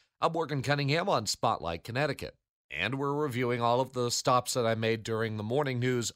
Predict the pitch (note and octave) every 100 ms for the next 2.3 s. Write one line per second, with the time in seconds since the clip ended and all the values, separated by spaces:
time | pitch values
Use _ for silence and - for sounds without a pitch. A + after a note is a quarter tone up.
0 | _ - C#3 E3 D3+ C#3 B2+ - G3 G3+
1 | C3+ G#2 - G#2+ E2+ B1+ - A2 F#2 -
2 | D#2+ F2 -